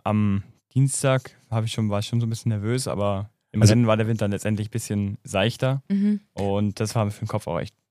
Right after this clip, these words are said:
Speaker 1: gut so.
Speaker 3: Ja.
Speaker 2: Also ich hab bei der Tour am Dienstag hab ich gedacht, ey, geiler Segeleffekt und da sieht man mal, was zehn Kilo Unterschied ausmachen. Also
Speaker 3: Mhm.
Speaker 2: Jonas hat da wirklich dann Probleme gehabt, das Rad zu halten und, ähm,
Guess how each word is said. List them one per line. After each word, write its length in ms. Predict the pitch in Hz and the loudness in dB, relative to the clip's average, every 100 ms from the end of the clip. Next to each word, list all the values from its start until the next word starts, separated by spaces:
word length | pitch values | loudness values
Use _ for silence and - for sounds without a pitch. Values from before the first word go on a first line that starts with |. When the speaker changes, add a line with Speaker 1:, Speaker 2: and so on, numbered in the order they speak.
| _ | _
Speaker 1:
gut 200 | - 90 | -14 -10
so. 180 | 85 - | -10 -8
Speaker 3:
Ja. 140 | 185 - | 0 2
Speaker 2:
Also 200 | 95 101 | 4 6
ich 240 | 107 123 | 6 6
hab 100 | 110 | 6
bei 100 | 107 | 4
der 160 | 101 95 | 2 4
Tour 180 | 139 | 8
am 120 | 117 98 | 8 8
Dienstag 340 | 113 - 98 | 8 8 6
hab 80 | 95 | 6
ich 80 | 98 | 6
gedacht, 240 | 98 95 | 4 2
ey, 160 | - 92 | 2 2
geiler 440 | 85 90 117 104 | 4 4 6 6
Segeleffekt 840 | 87 104 117 85 85 92 104 - | 6 4 2 0 0 2 2 0
und 180 | 80 90 | -2 2
da 60 | 90 | 4
sieht 160 | 95 | 4
man 100 | 101 | 6
mal, 200 | 101 98 | 8 8
was 240 | 90 - - | 6 4 0
zehn 120 | 101 | -2
Kilo 180 | - 107 | 0 2
Unterschied 380 | 95 110 - 95 | 6 6 6 4
ausmachen. 500 | 104 120 78 73 82 | 4 4 0 0 0
Also 180 | 80 95 | 4 6
Speaker 3:
Mhm. 60 | |
Speaker 2:
Jonas 280 | 85 92 87 | 8 6 6
hat 120 | 101 | 4
da 100 | 92 | 4
wirklich 240 | 90 - 95 | 2 0 0
dann 180 | 92 90 | 2 2
Probleme 360 | 98 98 98 | 4 6 8
gehabt, 260 | 92 92 - | 8 6 4
das 160 | 87 | 2
Rad 140 | 101 - | 2 2
zu 180 | - 80 | 0 2
halten 360 | 80 78 87 | 0 0 0
und, 320 | 78 85 - - | 0 -2 -4 -2
ähm, 560 | 78 76 78 80 82 | 0 0 -2 -2 -2